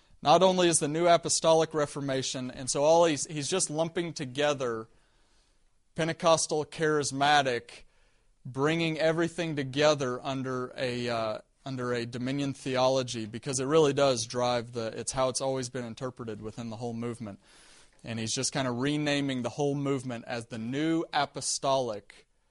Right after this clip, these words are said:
from nineteen hundred on, when God has raised up the, uh, new apostles and prophets. <clears throat> But significantly, it's only one of the five major mega blocks that is growing fast, faster than Islam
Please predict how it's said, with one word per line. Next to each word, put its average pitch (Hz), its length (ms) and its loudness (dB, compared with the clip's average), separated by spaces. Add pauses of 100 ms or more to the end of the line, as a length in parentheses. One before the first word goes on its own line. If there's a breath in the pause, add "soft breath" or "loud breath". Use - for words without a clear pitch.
(280)
from 127 460 -4
nineteen 143 500 -4
hundred 135 360 -6
on, 120 580 -4 (100)
when 113 160 -10
God 123 240 2
has 120 160 -6
raised 127 400 -4
up 127 280 -2 (220)
the, 113 320 -6
uh, 104 300 -6
new 127 360 -2
apostles 123 580 -4
and 104 120 -10
prophets. 117 540 -4 (1900 soft breath)
<clears throat> 180 260 4
But 143 180 2
significantly, 160 800 6
it's 143 160 4
only 156 280 4
one 151 240 4
of 151 80 2
the 135 40 0
five 143 280 6
major 139 560 2
mega 147 380 4 (100)
blocks 131 320 6
that 135 100 -2
is 123 140 -4
growing 139 300 0
fast, - 920 4
faster 170 560 6
than 131 220 -2
Islam 117 640 2